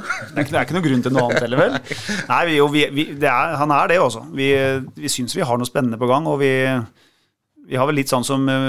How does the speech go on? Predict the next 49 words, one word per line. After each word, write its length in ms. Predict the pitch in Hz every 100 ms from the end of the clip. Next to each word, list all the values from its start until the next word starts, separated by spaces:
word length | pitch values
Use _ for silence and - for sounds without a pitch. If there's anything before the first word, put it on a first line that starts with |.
| 131
Magnus 280 | 127 117 123
Edlund 300 | 131 117 117
blant 160 | 117 120
annet 140 | 123
sa, 80 | 139 147
når 120 | 127
han 120 | 123
dro 120 | 120 117 117 110
fra 120 | 120
oss 180 | 117 -
og 80 | 123
ned 140 | 117
til 120 | 123 117
I 40 |
F 80 | -
K 80 | 120
nå, 120 | 135
at 140 | 127 123
det, 180 | 120 120
det 80 | 123
er 180 | 117 127
noe, 280 | 120 117 120
det 120 | 123
ligger 320 | 117 107 127
noe 160 | 123 117
her 80 | 117
nå, 80 | 127
litt 120 | 127
sånn 100 | 131 131
uforløst, 520 | 107 104 127 - -
som, 240 | 120 113 117
eh, 500 | 113 113 113 _ _ _ _ -
som 200 | - 120
snart 280 | - 120 117
må 180 | 113 113 117 104 - _
på 120 | 127
en 40 | 110
måte 240 | - 113 113
slippe 300 | 123 - 113
ut, 280 | 120 - -
og 80 | 127 113
det, 100 | 113 113 113 110 98 _ _ _ _ _ _ -
det 100 | -
kan 160 | 113
hende 160 | 120 113
at 80 | 120
det 140 | 117
skjer 220 | - 127
i, 60 | 127